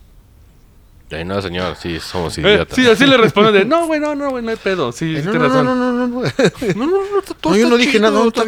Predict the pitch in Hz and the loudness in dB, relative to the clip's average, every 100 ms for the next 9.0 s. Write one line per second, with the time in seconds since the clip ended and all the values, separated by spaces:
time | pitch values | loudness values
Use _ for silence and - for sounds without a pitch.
0 | 233 233 214 208 214 202 214 240 160 156 | 0 0 -2 -2 -4 -4 -4 0 2 4
1 | 143 139 139 170 277 349 302 269 180 - | 4 2 0 2 0 -2 -4 0 0 0
2 | 156 147 160 - 196 - - - - 131 | -6 -4 -4 -4 -8 -8 -10 -10 -10 -2
3 | 117 131 120 135 151 - 120 123 113 90 | 2 2 4 2 0 -2 -2 0 0 -2
4 | 80 82 147 139 76 156 160 165 180 - | -6 -2 0 0 2 4 4 4 0 -4
5 | 113 110 104 98 90 95 92 92 92 92 | -6 -6 -6 -8 -8 -8 -8 -8 -8 -6
6 | 92 95 92 85 87 87 90 90 90 92 | -4 -2 0 2 2 2 2 2 0 -2
7 | - 95 - 85 87 - 90 85 - - | 0 0 0 0 -2 -2 -2 0 -2 -4
8 | 160 156 - - 135 - 131 - - - | -4 -4 -6 -6 -8 -8 -10 -10 -16 -4